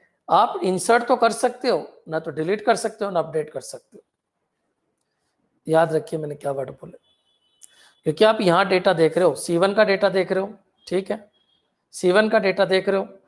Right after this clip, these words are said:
अगर ये मिल गया तो ठीक है, नहीं मिला अपडेट कर दिया, इसको अपडेट कर दिया तो दिक्कत हो जाएगी बच्चों।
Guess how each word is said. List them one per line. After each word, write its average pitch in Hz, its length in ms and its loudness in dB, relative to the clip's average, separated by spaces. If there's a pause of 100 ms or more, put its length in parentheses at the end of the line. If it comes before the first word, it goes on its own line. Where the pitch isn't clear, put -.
(220)
अगर 175 180 2
ये 196 160 2
मिल 190 160 -2
गया 185 180 0
तो 180 100 -4
ठीक 214 300 -6
है, 185 340 -6
नहीं 175 160 2
मिला 202 260 2
अपडेट 196 360 0
कर 190 140 2
दिया, 185 300 -2 (320)
इसको 175 200 -2
अपडेट 202 360 0
कर 190 120 2
दिया 190 200 0
तो 185 100 -6
दिक्कत 180 320 -6
हो 208 80 -6
जाएगी 185 300 -6
बच्चों। 175 300 -12